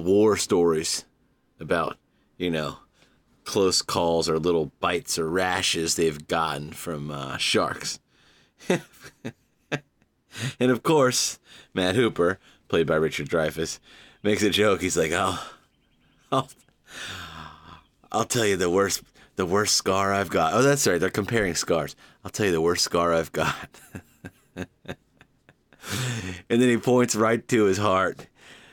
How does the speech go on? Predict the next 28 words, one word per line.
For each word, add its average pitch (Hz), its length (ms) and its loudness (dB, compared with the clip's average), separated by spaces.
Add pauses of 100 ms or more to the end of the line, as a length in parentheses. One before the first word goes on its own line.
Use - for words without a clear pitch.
(100)
and 101 140 0
says 98 260 2
a 98 80 2
girl 98 280 2
that 92 120 4
he 95 120 4
was 92 140 2
once 90 320 -2
in 80 100 -4
love 85 240 0
with 82 180 4
or 85 100 2
had 80 100 0
a 80 60 -2
crush 82 360 -2
on 80 180 -4
or 82 80 -8
something. 78 440 -10
Just - 400 0
great. 82 500 0 (1300)
And 165 120 2
this 196 140 2
scene 247 240 2
also 202 340 4
sticks 160 340 2
out 233 220 2
to 165 80 -4
me 98 300 -2